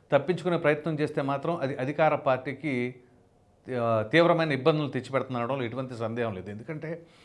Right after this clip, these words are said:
ఇక్కడ ఒక వ్యక్తి గురించి ఏకంగా ఒక పార్టీనే డిఫేమ్ చేసేసుకోలేరుగా.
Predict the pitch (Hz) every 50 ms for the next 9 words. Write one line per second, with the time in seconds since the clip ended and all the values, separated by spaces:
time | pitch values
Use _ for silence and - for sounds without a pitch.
0 | - - - _ - 143 135 180 170 160 139 131 139 139 - - - 127 - 156
1 | 135 143 143 147 - 190 175 180 175 170 160 170 196 190 170 151 143 - - -
2 | - - 139 147 165 175 165 180 175 180 175 160 156 135 135 135 143 143 151 151
3 | 165 180 170 175 175 160 147 143 135 147 156 139 175 165 151 156 147 160 170 165
4 | - 170 160 160 165 156 165 170